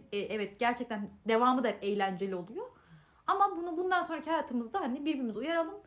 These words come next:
Hani başka tanımadığımız insanların yanına gittiğimizde hem beraberken hem ayrı ayrıyken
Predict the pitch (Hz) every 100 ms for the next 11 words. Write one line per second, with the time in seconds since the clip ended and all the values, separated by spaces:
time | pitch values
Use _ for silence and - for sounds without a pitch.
0 | _ _ _ 208 214 311 311 285 320 320
1 | 277 247 226 277 294 285 240 285 254 233
2 | 311 - 240 190 214 277 240 208 226 226
3 | 226 202 190 247 262 214 220 226 196 190
4 | 185 415